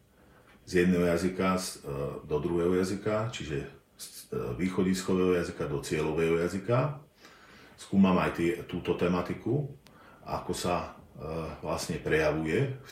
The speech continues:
tých onymických pároch. Potom, e, napríklad spomeniem semiotiku. E,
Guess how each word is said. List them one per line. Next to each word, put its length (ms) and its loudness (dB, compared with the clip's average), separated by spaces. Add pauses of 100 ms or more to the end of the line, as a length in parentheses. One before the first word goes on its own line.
tých 320 -8
onymických 640 -2
pároch. 560 0 (1700)
Potom, 360 6
e, 100 6 (720)
napríklad 560 2 (560)
spomeniem 480 4
semiotiku. 880 -2
E, 20 -12